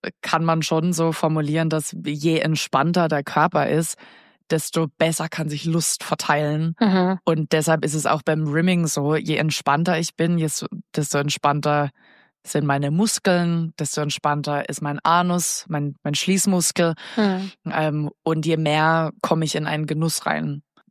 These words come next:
Speaker 2: Mhm.
Speaker 1: Und jetzt gibt's aber sehr viele, die sagen, nee, ich liebe den Wechsel, also ich liebe den Wechsel aus Spannung und, und Entspannung. Und es gibt auch sehr, sehr viele, die sagen, „Ich brauche die Spannung, ich brauche die Härte,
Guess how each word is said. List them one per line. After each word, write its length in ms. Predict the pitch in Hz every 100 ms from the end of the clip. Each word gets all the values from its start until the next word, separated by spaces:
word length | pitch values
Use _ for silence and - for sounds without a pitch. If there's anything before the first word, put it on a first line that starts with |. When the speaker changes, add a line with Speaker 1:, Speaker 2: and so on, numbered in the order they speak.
| 220
Speaker 2:
Mhm. 300 | 180 190 190 -
Speaker 1:
Und 140 | 170
jetzt 180 | 170 160
gibt's 180 | 180 156
aber 180 | 170 165
sehr 200 | 160 151
viele, 420 | - 185 175 175 - -
die 100 | 165
sagen, 500 | 156 156 151 156 156
nee, 340 | 156 156 175 185
ich 160 | -
liebe 280 | 170 160 156
den 200 | 151 147
Wechsel, 300 | 165 - 208
also 220 | 190 160 160
ich 120 | 143
liebe 260 | 156 160
den 180 | 156 151
Wechsel 320 | 151 - -
aus 240 | 156 151 - _ _ -
Spannung 560 | - - 147 151 151 147
und, 220 | 151 135 _ _ _ _ -
und 320 | 151 143 -
Entspannung. 680 | 160 185 - 165 165 170 180 - - - - - -
Und 160 | 156
es 160 | 156 -
gibt 220 | 156 -
auch 340 | 147 143 - - _ -
sehr, 180 | 151 156
sehr 120 | 165
viele, 360 | - 165 160 156
die 120 | 156
sagen, 500 | - 151 147 151 151
„Ich 180 | - -
brauche 600 | - 147 147 170 190 160
die 200 | 147 147
Spannung, 640 | 139 - - 143 170 156 165
ich 160 | -
brauche 400 | - 147 165 170
die 160 | 156 147
Härte, 600 | 135 143 147 160 156